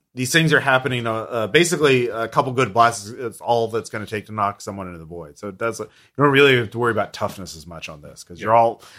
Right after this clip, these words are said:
Speaker 1: one hit almost knocked all three of you off. So yeah, like,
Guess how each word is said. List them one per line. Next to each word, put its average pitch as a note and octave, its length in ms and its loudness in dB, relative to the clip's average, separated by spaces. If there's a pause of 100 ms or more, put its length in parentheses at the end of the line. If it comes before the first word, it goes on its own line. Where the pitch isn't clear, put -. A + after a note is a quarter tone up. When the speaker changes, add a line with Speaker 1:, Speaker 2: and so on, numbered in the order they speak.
(140)
Speaker 1:
one F3 300 8
hit E3 280 4
almost D3 340 2
knocked C3 200 2
all B2+ 220 2
three B2 240 -4
of F#2 80 -8
you F#2 160 -14
off. D#2+ 220 -18
So F#2+ 220 -10
yeah, F2+ 240 -10 (100)
like, E2+ 260 -18